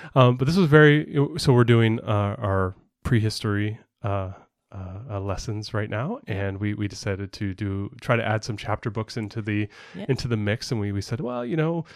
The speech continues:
Speaker 1: Journey to the Center of the Earth kinda has some dinosaurs in there."
Speaker 2: Well, we
Speaker 1: <laughs>
Speaker 2: thought, yeah, it was an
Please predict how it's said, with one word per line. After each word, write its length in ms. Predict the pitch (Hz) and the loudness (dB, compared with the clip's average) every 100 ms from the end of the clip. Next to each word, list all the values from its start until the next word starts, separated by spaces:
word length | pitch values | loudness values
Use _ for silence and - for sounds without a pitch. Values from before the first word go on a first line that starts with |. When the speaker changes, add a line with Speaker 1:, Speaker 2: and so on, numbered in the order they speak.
| _ | _
Speaker 1:
Journey 240 | - 135 135 | 4 6 6
to 60 | |
the 60 | 120 | 4
Center 220 | - 127 | 2 4
of 60 | 120 | 4
the 100 | 120 | 2
Earth 160 | 120 | 0
kinda 160 | 127 120 | 0 0
has 140 | 123 | 0
some 120 | 127 | -2
dinosaurs 520 | 113 104 117 127 120 120 | -2 -2 0 -2 -2 -2
in 100 | 113 | -2
there." 320 | 117 123 120 | -2 -2 -2
Speaker 2:
Well, 140 | - - | 0 0
we 60 | 302 | 0
Speaker 1:
<laughs> 60 | |
Speaker 2:
thought, 160 | 240 - | 0 0
yeah, 180 | 254 226 | -2 0
it 60 | 208 | 0
was 180 | |
an 40 | 196 | -2